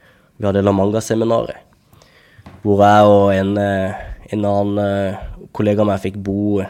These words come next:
i, som en leilighet sammen med Rune og, og Perry. Og det var jo historie på historie på historier, og sikkert halvparten bare løgn. Men de spiller opp hverandre, ikke sant? Og den ene forteller ting, og den andre ler jo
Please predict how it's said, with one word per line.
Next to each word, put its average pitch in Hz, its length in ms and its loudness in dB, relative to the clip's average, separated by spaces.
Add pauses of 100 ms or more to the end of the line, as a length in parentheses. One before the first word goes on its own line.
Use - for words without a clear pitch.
(240)
i, 98 420 -10 (380)
som 110 160 -2
en 107 80 0
leilighet 101 400 -2
sammen 104 240 -6
med 101 180 -4
Rune 98 380 -8 (100)
og, 98 480 -6 (960)
og 98 140 -6
Perry. 101 240 2 (340)
Og - 80 -18
det 101 160 -6
var 95 240 -2
jo 98 140 -4 (1160)
historie 107 460 -4
på 104 240 -4
historie 98 420 -6
på 95 220 -4
historier, 98 460 -6 (100)
og 101 80 -8
sikkert 101 560 -6
halvparten 101 460 -6
bare 98 180 -4
løgn. 101 300 -6 (520)
Men 104 280 2 (240)
de 120 100 -2
spiller 117 720 2
opp - 160 -8
hverandre, 107 540 2
ikke 104 120 -4
sant? 120 280 -4 (460)
Og 117 120 2
den 110 140 -2
ene 107 120 0
forteller 110 300 -2
ting, 113 160 2
og 110 80 2
den 104 80 0
andre 107 180 0
ler 104 360 0
jo 110 100 2